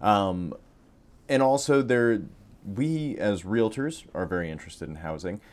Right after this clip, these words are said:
um, and we have a lot of resources, but we don't necessarily know where to go or what to do to, to really make a difference. Um, are there any organizations in particular that, that you would recommend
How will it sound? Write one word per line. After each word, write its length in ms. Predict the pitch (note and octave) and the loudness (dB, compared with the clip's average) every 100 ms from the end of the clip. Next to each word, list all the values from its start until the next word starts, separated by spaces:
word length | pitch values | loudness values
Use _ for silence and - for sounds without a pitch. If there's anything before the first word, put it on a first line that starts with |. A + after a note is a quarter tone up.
| - - | -16 -2
um, 460 | F#2 F2 F2 D#2+ - | 0 0 -2 -6 -8
and 540 | G#2+ G#2+ G#2 G2 F#2+ E2 | -2 0 2 0 -2 -4
we 160 | G#2+ G#2 | -2 0
have 160 | G#2 | 2
a 20 | |
lot 160 | G#2+ G2 | 2 2
of 140 | F2 | 0
resources, 560 | A#2+ A#2+ - F#2 - F2+ | -4 -4 -4 -4 -4 -8
but 140 | G#2 | -4
we 120 | G#2 C3 | -2 0
don't 160 | G#2+ | 0
necessarily 480 | G#2+ G#2 A2 G2+ F#2+ | -2 -4 -2 -2 -2
know 400 | F#2 F2+ E2+ D#2 - C#2+ - F2 | -2 -2 -2 -6 -10 -16 -16 -2
where 220 | G#2+ A#2 | 2 4
to 80 | G#2+ | 2
go 260 | E2+ F2 E2+ | 2 0 0
or 160 | D#2+ | -4
what 260 | E2+ F#2+ - | -2 -2 -2
to 100 | E2 | -10
do 260 | F2 E2 D#2 | -6 -6 -6
to, 400 | - D2+ C2+ - - | -8 -8 -8 -14 -14
to 260 | F2 D2+ - - - E2 | -12 -12 -14 -20 -16 -6
really 220 | F2+ F2 | -4 -2
make 200 | E2+ E2 | -4 -6
a 60 | |
difference. 440 | D2 E2 - - - - - - | -8 -8 -8 -16 -16 -20 -20 -8
Um, 400 | G2 A2 G#2 G2 - | 0 2 2 -4 -2
are 100 | B2 | 0
there 160 | B2 E3+ | 2 2
any 380 | G3+ D#3+ G#2+ C#2 - - | 2 0 -2 -8 -16 0
organizations 760 | B2+ B2 A2+ G#2+ G#2+ - G2+ F#2 | 2 2 0 2 0 0 -6 -6
in 120 | F2 | -8
particular 440 | - G#2 G2+ F#2+ | -6 -6 -2 -4
that, 360 | E2+ F2 D#2+ E2 | -2 -2 -4 -6
that 80 | F2+ | -6
you 160 | E2+ | -2
would 100 | F#2+ | 0
recommend 600 | F#2 G#2 F#2+ F2+ F2 E2 | 0 0 -2 -4 -4 -6